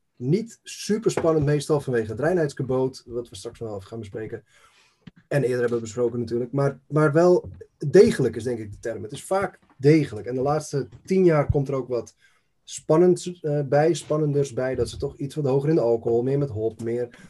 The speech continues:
of met meer hop, eh, gaan spelen. Dus het zijn, eh, leuke biersoorten en dus ook door Nederlandse brouwers. Want we hebben van Jopen een Mertsen en van Bierverbond een Mertsen.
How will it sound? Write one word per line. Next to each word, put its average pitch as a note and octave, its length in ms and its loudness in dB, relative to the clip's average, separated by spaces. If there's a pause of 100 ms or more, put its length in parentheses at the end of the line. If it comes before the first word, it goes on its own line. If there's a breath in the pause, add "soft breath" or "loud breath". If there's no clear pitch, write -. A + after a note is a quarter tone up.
(140 loud breath)
of A#2+ 140 -12
met B2+ 180 -2
meer B2 340 -2
hop, A#2 260 0 (800 soft breath)
eh, A#2 380 -4
gaan A#2+ 140 -10
spelen. A#2 300 -2
Dus C3 120 -4
het D#3+ 140 -2
zijn, F3+ 320 6
eh, D#3+ 220 6
leuke E3 340 6
biersoorten F3 640 2
en F3+ 140 0
dus F3+ 120 0
ook G3 180 0
door F3 140 4
Nederlandse F#3 420 0
brouwers. A#2+ 480 -6 (680)
Want B2+ 120 -6
we C3 60 -4
hebben C3 280 -2
van B2 520 -6
Jopen C3+ 560 4
een A#2 100 -2
Mertsen A2+ 540 -4
en B2+ 200 -8
van G#2 240 -10
Bierverbond C#3+ 600 -2
een D3 100 -2
Mertsen. D#3+ 460 -4